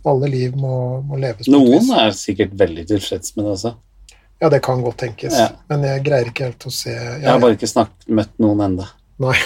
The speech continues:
Speaker 1: <laughs> nei, det er noe der.
Speaker 2: Ja.
Speaker 1: Ja. Men i hvert fall, ok, så
Speaker 2: Spørsmål.
Speaker 1: spørsmål til deg, for
Speaker 2: Mm.
Speaker 1: det lurer jeg veldig på.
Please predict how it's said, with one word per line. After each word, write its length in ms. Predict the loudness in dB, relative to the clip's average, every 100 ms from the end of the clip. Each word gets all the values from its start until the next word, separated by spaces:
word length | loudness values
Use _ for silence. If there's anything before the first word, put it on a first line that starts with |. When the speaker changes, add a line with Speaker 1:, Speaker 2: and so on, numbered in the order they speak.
| -6
Speaker 1:
<laughs> 220 | -8 -2
nei, 140 | 0 0
det 160 | 0 2
er 80 | 4
noe 120 | 2
der. 160 | -2 _ -2
Speaker 2:
Ja. 140 | -2
Speaker 1:
Ja. 180 | -2 -10 -14 _ -20 -20 -20 -20 -4 6
Men 80 |
i 60 | 6
hvert 80 | 8
fall, 240 | 6 4 0 _ _
ok, 160 | 2 4 4 4
så 140 | 4 4
Speaker 2:
Spørsmål. 540 | 2 0 0 0 -4 -4 _ _ _ -4
Speaker 1:
spørsmål 380 | 0 0 -2 -10 _ _ -4
til 120 | -2
deg, 140 | -2 -6 -14 _
for 80 | -2
Speaker 2:
Mm. 80 | 2
Speaker 1:
det 140 | 2
lurer 160 | 0 -4
jeg 100 | -6
veldig 160 | -10
på. 120 | -12